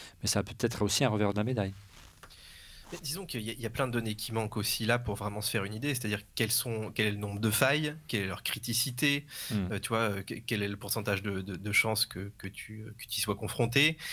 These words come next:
Speaker 2: Et puis aussi, euh, l-, ce qu'on n'a pas, mais ça c'est très difficile à voir, c'est le temps que met,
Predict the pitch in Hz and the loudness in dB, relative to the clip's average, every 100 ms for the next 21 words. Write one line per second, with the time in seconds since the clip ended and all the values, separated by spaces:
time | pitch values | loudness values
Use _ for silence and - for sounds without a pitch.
0 | - 117 - 120 123 170 - 113 98 85 | -2 0 4 6 6 4 2 2 2 -2
1 | - 107 104 120 - 107 98 131 151 139 | -4 -4 -4 -4 -2 0 4 6 6 4
2 | 104 92 - 104 - 98 98 - 98 107 | -2 -2 0 0 -2 -6 -4 -2 2 2
3 | 135 - 98 - - 123 110 107 117 113 | 2 2 -4 2 0 2 0 2 4 4